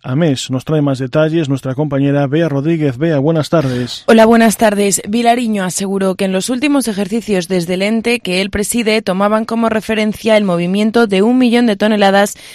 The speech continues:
Speaker 2: de mercancía por mes, pero que desde Endesa,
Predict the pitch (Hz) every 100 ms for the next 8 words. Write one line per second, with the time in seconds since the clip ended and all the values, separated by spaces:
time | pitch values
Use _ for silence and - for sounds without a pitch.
0 | - 170 180 175 170 160 156 220 240 233
1 | 185 165 175 165 160 - 180 180 185 180
2 | 175 180 190 226 262 269